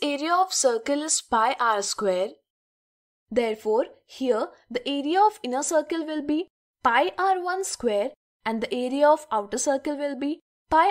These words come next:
R two square. If we subtract the area of inner circle from the area of outer circle, then we will get the area of desired path. That is,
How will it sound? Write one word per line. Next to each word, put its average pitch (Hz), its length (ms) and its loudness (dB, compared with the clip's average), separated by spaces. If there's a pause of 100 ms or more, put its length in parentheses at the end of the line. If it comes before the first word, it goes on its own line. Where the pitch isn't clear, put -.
R 233 180 2
two 220 180 -6
square. 196 420 -8 (800)
If 302 140 -4
we 440 100 10
subtract 302 520 0
the - 140 -4
area 277 340 2
of 339 180 0 (100)
inner 240 240 -4
circle 285 380 -2
from 330 260 -4
the 359 180 -2
area 233 360 -4 (100)
of 349 240 -6
outer 220 260 -2
circle, 190 520 -4 (320)
then 240 380 2 (280)
we 254 140 -6
will 269 180 6
get 214 340 0 (280)
the - 160 -4
area 285 280 -2
of 349 240 -4
desired 254 600 2
path. 180 400 -4 (880)
That 208 280 0
is, 262 300 0